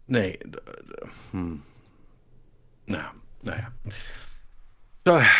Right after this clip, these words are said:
hoort er, hoort er allem-, hoort er allemaal bij. Ehm, oh god. Het is gewoon,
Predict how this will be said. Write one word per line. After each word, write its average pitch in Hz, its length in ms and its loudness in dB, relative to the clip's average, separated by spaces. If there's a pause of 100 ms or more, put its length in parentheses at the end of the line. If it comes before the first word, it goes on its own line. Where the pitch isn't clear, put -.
(160)
hoort 123 200 2
er, 101 60 -8
hoort 95 340 0
er 92 80 -8
allem-, 92 200 -2
hoort 98 260 -2
er 90 80 -12
allemaal 87 220 -8
bij. - 280 -10 (160)
Ehm, - 500 6 (2000)
oh 85 140 -12
god. - 400 -16 (2750)
Het - 160 -8
is 131 160 -2
gewoon, 117 420 2